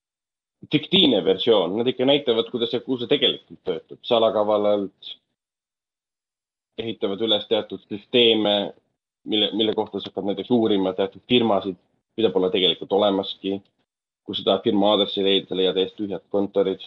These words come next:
Firmad luuakse üheks päevaks, et teha mingid teatud diilid läbi umbes. Küll levitatakse seal igasuguseid kuulujutte, et üks maffiaperekond, Yakuza perekond justkui on siis nende juht, see, ma ei mäleta, kuidas juhti nimetati, justkui on nagu nuhk siis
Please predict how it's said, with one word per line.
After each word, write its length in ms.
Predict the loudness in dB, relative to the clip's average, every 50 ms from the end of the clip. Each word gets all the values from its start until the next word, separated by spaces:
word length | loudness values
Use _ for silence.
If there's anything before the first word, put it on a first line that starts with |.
| -20 _ _ _ _ -4
Firmad 240 | -4 -2 -2 -2 0
luuakse 320 | 2 0 0 0 0 -2
üheks 240 | -2 -2 -4 -6 -2
päevaks, 400 | 0 2 2 2 2 0 -4 -6
et 120 | -14 -10 -6
teha 180 | -4 -4 -4 -2 -4
mingid 240 | -4 -4 -4 -4 -4
teatud 300 | -6 -6 -4 -8 -12 -8
diilid 340 | -6 -4 -2 -2 -2 -2 -2
läbi 280 | -4 -4 -2 -2 -2 -2
umbes. 380 | 0 -2 0 -2 -2 -2 -4 -12 _ _ _ _ _ _ _ _ _ _ _ _ _ _ _ _ _ 0
Küll 140 | 2 2 4 4
levitatakse 540 | 4 2 2 0 0 -4 -2 -2 -2 -4
seal 260 | -2 2 2 2 4 2
igasuguseid 680 | 2 0 0 -2 -4 -6 -6 -4 0 0 0 0 0 -2 -2
kuulujutte, 680 | 0 2 2 4 2 2 0 -2 -4 _ -2 0 0 0 0 -4 -4
et 260 | -4 -4 -4 -2 -4
üks 240 | -6 -6 -6 -8 -10 -6 -4
maffiaperekond, 1000 | -2 0 -2 -2 -2 -4 -4 -2 0 0 0 0 -2 -2 -2 -2 -4 -6 -6 -8
Yakuza 340 | -8 -6 -4 -4 -2 -2 -2 -2
perekond 520 | -2 -2 -2 -2 -4 -4 -6 -6 -4 -4
justkui 760 | -6 -6 -6 -12 _ -4 -2 0 0 0 0 0 -2 -4 -6 _ _ _ _ _ _ _ _ -2
on 220 | 2 4 4 4 2
siis 380 | 2 0 0 0 0 0 -4 -8 -10 -12 -18 -12 -4
nende 220 | 0 0 2 2 2
juht, 520 | 2 2 0 0 2 2 2 2 -2 -10 -6
see, 140 | -2 -2 -2 0
ma 100 | 0 0
ei 60 | 0 0
mäleta, 100 | 0 -2
kuidas 160 | -8 -8 -6
juhti 220 | -6 -6 -2 0 0
nimetati, 500 | 2 2 2 0 -2 -4 -6 _ -2 -2
justkui 280 | -2 -2 -2 -2 0 0
on 80 | 0 0
nagu 220 | -2 0 0 2
nuhk 240 | 4 4 2 0 -6 -12
siis 120 | -12 -6